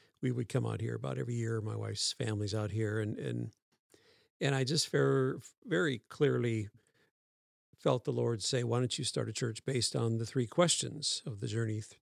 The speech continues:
of the Vantage Point three process?" And the three questions are,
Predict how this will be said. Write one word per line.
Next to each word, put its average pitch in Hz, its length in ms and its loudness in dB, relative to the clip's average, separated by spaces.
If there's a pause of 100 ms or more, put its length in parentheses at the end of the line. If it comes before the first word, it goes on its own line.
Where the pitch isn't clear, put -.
of 120 140 -2
the 113 120 -2
Vantage 135 420 2
Point - 180 -4
three 135 180 -6
process?" - 720 -6 (960)
And 127 200 0
the - 40 -6
three 139 120 2
questions 113 480 0
are, 110 260 -2